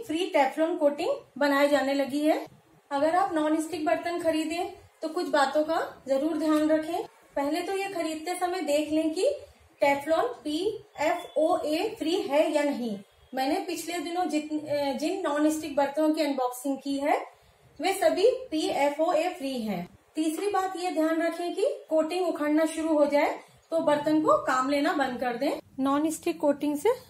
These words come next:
हो सकने वाले नुकसान के कारण एक बार फिर स्टील के बर्तन पॉपुलर होने लगे हैं, पर स्टील की भी कुछ कमियां हैं। पहले कमी यह है कि स्टील बनाने में काम लिए निकेल और क्रोमियम भी हेल्थ के लिए ठीक नहीं है।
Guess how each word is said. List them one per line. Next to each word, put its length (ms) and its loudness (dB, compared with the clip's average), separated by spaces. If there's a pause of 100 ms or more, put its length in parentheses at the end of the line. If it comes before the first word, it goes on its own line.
(100)
हो 140 6
सकने 360 0
वाले 220 2
नुकसान 500 2
के 120 0
कारण 360 4 (440)
एक 180 4
बार 240 4
फिर 260 0
स्टील 340 0
के 160 4
बर्तन 360 2
पॉपुलर 460 2
होने 260 2
लगे 240 0
हैं, 280 -6 (200)
पर 200 6
स्टील 380 -2
की 100 2
भी 100 6
कुछ 260 0
कमियां 480 2
हैं। 160 2 (260)
पहले 280 4
कमी 280 4
यह 200 6
है 220 4
कि 380 0
स्टील 340 0
बनाने 420 2
में 140 2 (300)
काम 360 4
लिए 360 4 (140)
निकेल 460 6
और 140 6
क्रोमियम 580 4
भी 100 2
हेल्थ 340 2
के 120 0
लिए 160 4
ठीक 300 2
नहीं 340 2
है। 120 -4